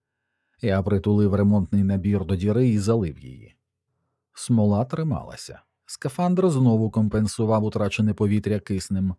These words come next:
Я перевірив показники на руці скафандра і побачив, що всередині стало вісімдесят п'ять відсотків кисню.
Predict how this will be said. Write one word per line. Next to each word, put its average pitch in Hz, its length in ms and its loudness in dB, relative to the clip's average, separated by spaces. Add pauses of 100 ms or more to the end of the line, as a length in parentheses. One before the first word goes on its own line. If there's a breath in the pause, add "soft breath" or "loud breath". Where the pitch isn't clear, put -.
(460)
Я 90 160 -4
перевірив 98 680 0
показники 98 600 -2
на 95 120 2
руці 92 280 -4
скафандра 147 600 -6
і 139 100 -2
побачив, 139 480 -4
що 147 300 -4
всередині 160 680 -2
стало 147 420 -2
вісімдесят 131 640 -2
п'ять 123 420 -2
відсотків 110 680 -2
кисню. - 380 -10